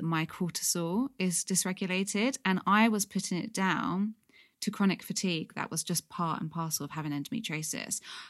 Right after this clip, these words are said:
And I was like, "Why have, why has my pain gone away? I don't have, like, painful periods anymore, but the fatigue hasn't gone."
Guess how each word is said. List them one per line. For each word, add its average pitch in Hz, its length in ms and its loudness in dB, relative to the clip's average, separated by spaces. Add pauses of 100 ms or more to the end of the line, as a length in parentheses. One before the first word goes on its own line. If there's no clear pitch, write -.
(120)
And 190 160 8
I 185 140 8
was 190 160 2
like, 175 160 -2
"Why 277 260 4
have, 302 440 2 (160)
why 277 320 4
has 330 300 0
my 262 100 8
pain 240 420 8
gone 214 160 4
away? 185 600 0 (600)
I 190 60 4
don't 233 200 6
have, 254 360 4
like, 226 300 2
painful 220 400 4
periods 226 480 2
anymore, 151 500 0 (560)
but - 120 -6
the 214 60 4
fatigue 226 500 6
hasn't - 280 -4
gone." - 360 -8